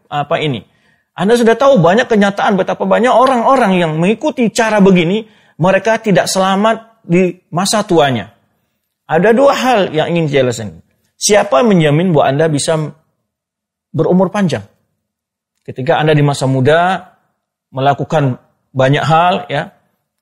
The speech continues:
eh, yang berharam, membuang waktu, tidak peduli dengan berbagai lingkungan, berbuat keonaran, ya, seenaknya, bawa motor, hura-hura, buang waktu.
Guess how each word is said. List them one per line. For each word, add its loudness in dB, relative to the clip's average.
eh, 0
yang -2
berharam, 0
membuang 4
waktu, 0
tidak 0
peduli 4
dengan 0
berbagai 0
lingkungan, 0
berbuat 0
keonaran, 0
ya, -6
seenaknya, -4
bawa 2
motor, -2
hura-hura, 0
buang 2
waktu. -2